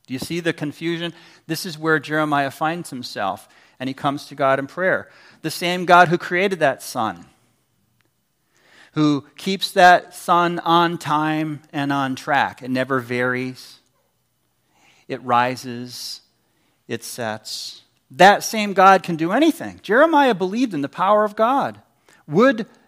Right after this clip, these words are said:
this God cause Jerusalem to stand or fall? Verse eighteen, Jeremiah knew that God showed love,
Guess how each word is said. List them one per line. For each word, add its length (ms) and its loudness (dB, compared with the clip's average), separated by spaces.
this 360 2
God 560 0
cause 380 2
Jerusalem 460 -6
to 60 -10
stand 300 -10
or 40 -8
fall? 420 -12
Verse 280 -6
eighteen, 440 -8
Jeremiah 480 -2
knew 180 -2
that 140 -4
God 260 2
showed 280 -6
love, 420 -2